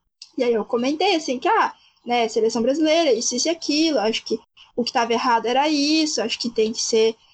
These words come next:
investido na base, não sei o quê, blá, blá. E aí as pessoas falaram, não, mas é que tu não sabe, não é assim. Não é assim que funciona, que não sei o quê, blá, blá. E eu fiquei, ok, tá bom. Eu fiquei quieto, porque eu não vou ficar discutindo, óbvio.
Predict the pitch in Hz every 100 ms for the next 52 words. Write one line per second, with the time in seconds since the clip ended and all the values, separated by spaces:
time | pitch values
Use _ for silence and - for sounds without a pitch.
0 | _ - 233 233 - - 240 254 220 208
1 | 247 294 269 254 269 233 190 233 302 269
2 | 269 240 254 247 277 - - - _ _
3 | 311 320 330 330 320 311 320 330 453 466
4 | 277 233 269 285 370 381 427 392 370 381
5 | 294 220 247 359 330 - - 226 - _
6 | _ _ _ - 262 370 339 - 277 -
7 | 233 214 202 190 202 190 208 208 214 196
8 | 196 220 220 233 240 - 247 233 _ _
9 | _ _ - 247 403 403 _ _ _ _
10 | _ 247 302 269 240 269 302 311 - 233
11 | 262 370 - 302 302 262 285 - 349 302
12 | 285 - - 220 - -